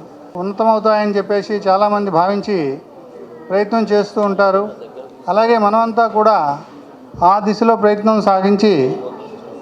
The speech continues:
సమాజ శ్రేయస్సుకి దోహదపడితే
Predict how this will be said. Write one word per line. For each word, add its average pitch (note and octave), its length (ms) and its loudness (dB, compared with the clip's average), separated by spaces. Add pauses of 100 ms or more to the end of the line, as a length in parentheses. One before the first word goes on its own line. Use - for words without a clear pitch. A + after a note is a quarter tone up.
(120)
సమాజ A3 480 2
శ్రేయస్సుకి G#3 920 2 (140)
దోహదపడితే F#3+ 960 2